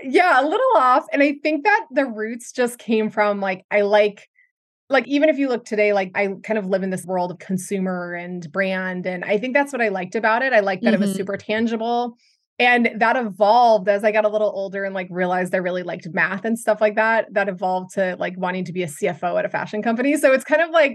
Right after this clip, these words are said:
Speaker 1: there's
Speaker 2: That's
Speaker 1: been, I'm not
Speaker 2: funny.
Speaker 1: in fashion right now, but there's been this connection to consumer and products since I was really young, something that resonated with me there.
Speaker 2: Yeah.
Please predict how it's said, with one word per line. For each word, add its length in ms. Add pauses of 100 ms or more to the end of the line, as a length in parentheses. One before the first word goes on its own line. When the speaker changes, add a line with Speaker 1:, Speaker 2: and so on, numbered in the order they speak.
Speaker 1:
there's 200
Speaker 2:
That's 200
Speaker 1:
been, 140
I'm 160
not 160
Speaker 2:
funny. 140
Speaker 1:
in 40
fashion 400
right 160
now, 220
but 300 (400)
there's 260
been 160
this 400
connection 640
to 420
consumer 600
and 280
products 760 (180)
since 220
I 80
was 260
really 240
young, 480
something 340
that 240
resonated 360
with 140
me 100
there. 300 (480)
Speaker 2:
Yeah. 320